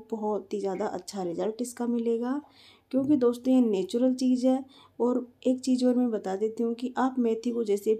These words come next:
पहले से भिगो करके, बॉयल करके और उसको पीस करके, छान करके लगाएंगे तब भी बहुत ही ज़्यादा अच्छा रहेगा। जो आपको जैसे मेथी को डायरेक्ट पीस करके, भिगो करके और फिर लगाएंगे तब भी अच्छा रहेगा।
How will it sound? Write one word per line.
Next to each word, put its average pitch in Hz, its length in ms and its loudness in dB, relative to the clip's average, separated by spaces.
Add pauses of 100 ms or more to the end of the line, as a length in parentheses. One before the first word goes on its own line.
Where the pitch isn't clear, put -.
(120)
पहले 220 260 -2
से 247 180 -2
भिगो 208 320 2
करके, 233 360 -4
बॉयल 190 340 0
करके 240 340 -4
और 220 200 -2
उसको 240 240 -6 (200)
पीस 226 280 -4
करके, 226 340 -4
छान 240 380 -4
करके 254 380 0
लगाएंगे 214 520 -2 (160)
तब 190 180 -6
भी 214 120 -4
बहुत 196 300 -10
ही 208 60 -8
ज़्यादा 202 280 -6
अच्छा 254 280 -10
रहेगा। 185 460 -6 (720)
जो 220 300 0
आपको 240 440 0
जैसे 240 280 -4
मेथी 226 720 0
को 269 180 2
डायरेक्ट 214 400 0 (140)
पीस 285 280 4
करके, 254 340 2
भिगो 214 360 -2
करके 254 420 2
और 202 320 0
फिर 226 220 -6
लगाएंगे 214 600 -2
तब 196 120 -2
भी 196 180 -4
अच्छा 185 240 -6
रहेगा। 185 420 -8